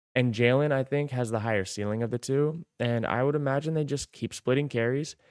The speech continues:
And both those guys are gonna be above average to average players in your fantasy lineup. And until further notice, you kinda keep rolling with them. If it's not broke, don't fix it. But keep an eye out on both of them. One injury to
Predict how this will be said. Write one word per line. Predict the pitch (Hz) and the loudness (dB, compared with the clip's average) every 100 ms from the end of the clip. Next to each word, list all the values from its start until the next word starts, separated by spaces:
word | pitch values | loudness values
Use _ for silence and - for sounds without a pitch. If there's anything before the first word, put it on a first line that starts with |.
| _ - | _ 0
And | 117 113 | 0 2
both | 110 117 | 2 2
those | 127 123 | 0 2
guys | 117 117 | 2 2
are | 110 | 0
gonna | 120 110 | -2 0
be | 117 | 0
above | 107 90 101 107 | 0 0 0 0
average | 95 104 107 104 - | 0 0 0 -4 -4
to | - | -4
average | 101 95 - | -2 -4 -8
players | - 113 107 | -2 0 0
in | 107 | -2
your | 98 | -4
fantasy | - 113 113 | -2 -4 -2
lineup. | 123 123 127 127 - _ - _ _ - | -2 0 0 -2 -8 _ -20 _ _ -4
And | 110 107 107 107 - - _ _ _ _ | 0 2 0 -2 -8 -18 _ _ _ _
until | 117 - 139 | -4 0 0
further | 156 190 170 | 2 2 2
notice, | 117 160 170 | 2 2 0
you | - | -6
kinda | - 139 | -8 -8
keep | - 180 107 | -4 -4 -2
rolling | 110 160 | -2 -2
with | 110 | -2
them. | 92 | -2
If | 98 | -4
it's | 117 - | -6 -2
not | 135 110 | -2 2
broke, | 110 127 | 2 2
don't | 123 113 - | 0 -4 -2
fix | 123 - | -2 0
it. | 160 156 | 0 0
But | - 110 92 - _ _ - | 0 0 0 -6 _ _ -4
keep | 185 175 | 0 4
an | |
eye | 160 143 | 6 8
out | 131 | 6
on | 117 | 6
both | 113 107 | 2 0
of | |
them. | 104 104 101 - - | 0 -2 -2 -8 -16
One | - 117 139 160 | -4 4 6 6
injury | 147 147 156 | 4 4 4
to | 123 | 4